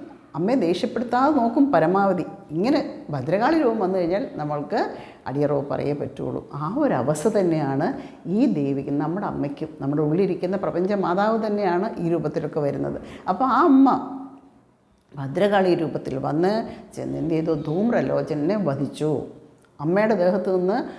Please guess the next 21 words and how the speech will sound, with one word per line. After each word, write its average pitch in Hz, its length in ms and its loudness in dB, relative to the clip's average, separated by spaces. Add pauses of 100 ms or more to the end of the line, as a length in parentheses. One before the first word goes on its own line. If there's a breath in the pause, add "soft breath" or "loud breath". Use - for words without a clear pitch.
(100)
ഇപ്പോൾ 170 140 -2
കൗശികി 160 440 -2
വന്ന് 226 280 0
ധൂമ്രലോചനെ 208 500 2
വധിച്ചു, 202 280 2
നമ്മൾ 196 220 0
കണ്ടു. 196 400 2 (220 loud breath)
ഇനി 160 100 0
അത് 190 260 2
കഴിഞ്ഞിട്ട് 202 580 -2 (640)
ശുംഭനിശുംഭന്മാർ 220 1200 2 (800)
ദേവിയെ 165 420 2
പിടിച്ചു 196 300 -4
കെട്ടാൻ 165 320 0
വേണ്ടി 160 220 2
വിട്ടതാണ് 147 640 -4
ചണ്ടനും 165 440 0
മുണ്ടനും. 143 340 -2 (300 loud breath)
അവരെ 185 280 0
രണ്ടുപേരും 139 540 0
വധിച്ചു. 143 420 -2